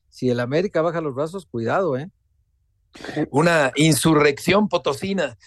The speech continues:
Speaker 2: que puso en aprietos, que le puso las peras a veinticinco al América en la cancha
Speaker 1: Sí.
Speaker 2: del Estadio Azteca.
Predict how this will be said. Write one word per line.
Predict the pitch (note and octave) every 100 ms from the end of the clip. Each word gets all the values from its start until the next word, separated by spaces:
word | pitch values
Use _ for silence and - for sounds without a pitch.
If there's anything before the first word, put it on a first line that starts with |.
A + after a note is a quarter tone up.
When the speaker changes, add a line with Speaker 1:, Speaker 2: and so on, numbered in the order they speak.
| - - -
Speaker 2:
que | C3
puso | D#3+ E3+ F#3+
en | E3
aprietos, | D3 D3+ E3+ A#3 A#3+ E3 -
que | C#3
le | B2+
puso | D#3+ D#3
las | C#3+ B2
peras | F3 G#3 F3
a |
veinticinco | D#3 C3+ B2+ C3 G#3 F3+
al | C#3
América | E3 E3+ E3 C3+ _ _ -
en | C#3
la | C3
cancha | E3+ E3+ A2 D#3+
Speaker 1:
Sí. | D3
Speaker 2:
del | C#3 C3
Estadio | A#2+ D3+ D3 C3+
Azteca. | A2 B2 A#2